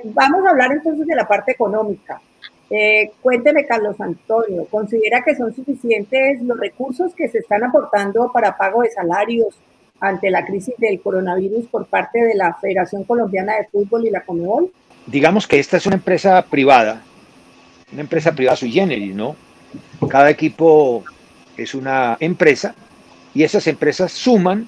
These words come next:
Speaker 2: para hacer un campeonato. Obviamente que tienen una égida, un-, una, una, una visión más alta, ¿no? Una organización superior,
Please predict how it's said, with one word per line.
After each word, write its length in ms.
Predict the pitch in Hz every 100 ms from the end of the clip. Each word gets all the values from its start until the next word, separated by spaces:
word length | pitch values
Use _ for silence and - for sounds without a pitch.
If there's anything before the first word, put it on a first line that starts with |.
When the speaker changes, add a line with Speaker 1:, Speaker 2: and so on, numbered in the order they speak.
| - -
Speaker 2:
para 160 | 120
hacer 180 | 113 131
un 80 | 135
campeonato. 480 | 143 127 156 - - _ _ _ _ _ - - - _ -
Obviamente 420 | 135 170 196 185 175
que 100 | 156
tienen 420 | 160 160 180 175
una 360 | 175 175 175
égida, 560 | 170 165 180 175 160 165 _ _ _ _ _ _ _ _ _ 135
un-, 360 | 135 143 151 151 - _ _ _ _ - - 165 180 -
una, 800 | 151 151 151 143 135 127 123 127
una, 560 | - 139 147 147 143 143
una 260 | 143 147 147
visión 380 | 151 135 156 151
más 240 | 147 -
alta, 500 | 190 165 120 175 - _ _ -
¿no? 300 | 147 190 -
Una 200 | 160 170
organización 560 | 151 143 147 - 147
superior, 580 | - 165 170 196 185 185